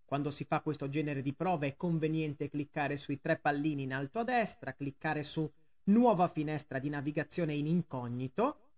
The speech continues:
clic con il tasto destro, vado poi a cliccare con il tasto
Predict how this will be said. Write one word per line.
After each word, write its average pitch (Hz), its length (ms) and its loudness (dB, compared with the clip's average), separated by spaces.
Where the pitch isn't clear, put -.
clic 143 300 -4
con 131 140 -4
il 127 140 -4
tasto 127 380 -4
destro, 294 640 -2
vado 147 320 2
poi 160 340 4
a 135 60 -2
cliccare 147 540 -2
con 143 160 -6
il 143 160 -6
tasto 151 420 -2